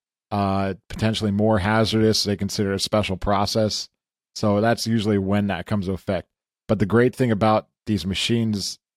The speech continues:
is, I mean, the temperature, you know, that's the biggest thing that they're worried about is, you know, how you're gonna make sure it's at its proper temperature. You know, that's the thing that's so fascinating to me, to give that ability, al-, along with also being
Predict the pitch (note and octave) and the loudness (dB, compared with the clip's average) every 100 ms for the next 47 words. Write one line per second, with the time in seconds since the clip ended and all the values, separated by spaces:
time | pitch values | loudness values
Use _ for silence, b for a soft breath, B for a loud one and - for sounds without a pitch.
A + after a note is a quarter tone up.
0 | _ - G#2+ G2+ F2 F#2+ G2+ G2 F2+ G2 | _ -4 0 0 0 -2 0 0 -2 -2
1 | G#2 - F#2+ F2 _ _ _ _ - G#2 | -4 -4 -6 -6 _ _ _ _ -4 2
2 | G2+ G#2+ A#2 B2 A2 G2 G2 - G#2+ G#2 | 4 4 4 2 2 2 0 -2 0 0
3 | F2+ G#2+ G#2+ G2+ A2 G#2 F2+ F#2+ F#2+ F2+ | 0 2 4 4 4 4 2 0 0 0
4 | G2+ G2 F#2+ - - _ _ _ _ _ | 0 0 0 -4 -8 _ _ _ _ _
5 | A2 G#2+ G2+ A2+ A#2+ A#2+ A2 A2 G#2+ G#2+ | 0 2 2 2 4 4 4 2 2 0
6 | - B2 A#2 G#2+ G2 G#2 G2 - - G2+ | 0 2 4 2 0 0 0 -4 -2 -2
7 | - F#2 G#2 G#2 G#2 - F2 F2+ F#2 A2 | -2 -4 -4 -4 -6 -4 -4 -2 0 -2
8 | - G#2+ A2 G#2 F2+ G#2+ G2+ F#2+ _ _ | -2 -4 -2 0 -2 0 0 0 _ _
9 | _ - A2+ G#2+ - G#2+ G#2 G2 G#2 G2+ | _ -4 0 0 0 0 0 0 -2 -2
10 | - F#2 G#2 F#2+ F#2+ E2 G2+ G#2 G2 - | -4 -2 0 0 -2 0 0 0 -2 -6
11 | _ _ _ B2+ D3+ C#3 C3 C3+ C3+ B2+ | _ _ _ 2 4 6 6 6 6 6
12 | A#2+ G2+ _ _ A#2 B2 A2+ C3 A2 G2+ | 4 2 _ _ 2 4 6 4 4 4
13 | A2 A2 G#2 G2+ | 4 4 2 0